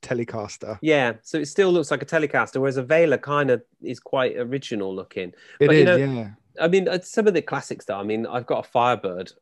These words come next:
Speaker 2: you know, which is, that's a great classic looking
Speaker 1: <sighs>
Speaker 2: guitar. It doesn't play amazingly, but it looks amazing. You
Speaker 1: Yeah,
Speaker 2: know,
Speaker 1: it looks
Speaker 2: Firebird.
Speaker 1: sick, yeah.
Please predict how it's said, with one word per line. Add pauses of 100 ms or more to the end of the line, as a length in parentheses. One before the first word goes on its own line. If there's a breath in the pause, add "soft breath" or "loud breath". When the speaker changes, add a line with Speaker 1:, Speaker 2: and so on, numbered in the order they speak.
Speaker 2:
you
know,
which
is,
that's
a
great
classic
looking (120)
Speaker 1:
<sighs>
Speaker 2:
guitar.
It
doesn't
play (180 loud breath)
amazingly,
but
it
looks
amazing.
You
Speaker 1:
Yeah,
Speaker 2:
know,
Speaker 1:
it
looks
Speaker 2:
Firebird.
Speaker 1:
sick,
yeah.